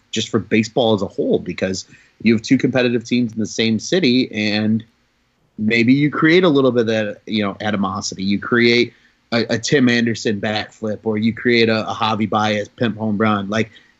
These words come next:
something of that nature. And all of a sudden, now there's that little bit of inten-, intensity that Justin's saying that it, the series is lacking. 'Cause I, I, I think that's very true. Outside of the fan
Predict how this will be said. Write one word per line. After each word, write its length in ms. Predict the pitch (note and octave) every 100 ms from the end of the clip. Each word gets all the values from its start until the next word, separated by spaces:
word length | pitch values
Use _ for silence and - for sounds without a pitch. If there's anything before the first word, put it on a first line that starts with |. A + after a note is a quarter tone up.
| -
something 520 | - F3 F3+ F3+ D#3+
of 100 | C3
that 220 | C#3 B2+
nature. 580 | C3+ E3+ - A2+ A2 G#2+
And 80 | A2
all 240 | A2+ A2+
of 80 | G#2+
a 40 |
sudden, 600 | - C#3 C#3+ A2 G#2 G2 _ _ _ _ _ _ _ _ _ -
now 180 | A#2 A2+
there's 260 | A#2 A#2
that 180 | A#2+ A#2
little 160 | A2+ A2
bit 100 | A#2
of 80 |
inten-, 380 | A2+ A2 C3+ C#3 -
intensity 560 | A#2+ A2+ F3 - G#2 G2
that 160 | G2
Justin's 360 | G2 G#2+ A2 F#2+
saying 220 | G#2 G#2
that 180 | G2 G2
it, 160 | A2 F#2+ -
the 100 | A2
series 400 | - A#2+ A#2 A2+
is 140 | A2+
lacking. 380 | A2+ - - -
'Cause 260 | - B2+ - - - - -
I, 480 | F3+ - F3+ D#3 B2 _ -
I, 60 |
I 40 | D#3+
think 240 | A3 A3+ _ _ _
that's 220 | F#3+ D#3
very 360 | B2 C3 C3+ C3
true. 320 | A#2 F#3 F3 F3
Outside 540 | C3+ B2+ - D3+ E3
of 240 | C#3+ A2+ G#2
the 420 | B2+ B2+ B2 A#2 - _ _ - - - _ _ _ _ -
fan 420 | - C3+ C3 A#2+